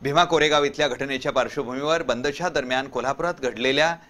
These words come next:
दंगलीच्या पार्श्वभूमीवर जिल्हा प्रशासन आणि पोलीस दलानं आयोजित केलेल्या सद्भावना मेळाव्यात ते बोलत होते. हम सब एक हैचा नारा देत सर्व समाज बांधवांनी एकी राखण्याचं अभिवचन यावेळी एकमेकांना दिलं. मकर संक्रांतीनिमित्त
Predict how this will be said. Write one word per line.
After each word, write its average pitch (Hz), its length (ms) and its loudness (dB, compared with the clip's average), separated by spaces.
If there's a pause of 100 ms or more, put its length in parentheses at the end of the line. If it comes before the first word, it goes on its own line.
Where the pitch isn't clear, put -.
(200)
दंगलीच्या 151 540 0
पार्श्वभूमीवर 135 760 0 (380)
जिल्हा 147 260 2
प्रशासन 165 560 0
आणि 147 140 -4
पोलीस 139 320 -4
दलानं 127 260 2
आयोजित 120 380 -2
केलेल्या 127 320 -2
सद्भावना 135 500 -6
मेळाव्यात 110 400 -4
ते 151 60 -4
बोलत 101 240 -6
होते. 113 280 -4 (600)
हम 190 160 2
सब 196 360 2
एक 175 200 0
हैचा 160 360 0
नारा 143 240 4
देत 165 260 -2
सर्व 175 280 -2
समाज 143 300 0
बांधवांनी 135 580 0 (300)
एकी 143 280 -2
राखण्याचं 139 460 0
अभिवचन 127 460 -2
यावेळी 117 320 0
एकमेकांना 107 460 -4
दिलं. 117 200 0 (640)
मकर 160 220 2
संक्रांतीनिमित्त 151 800 -2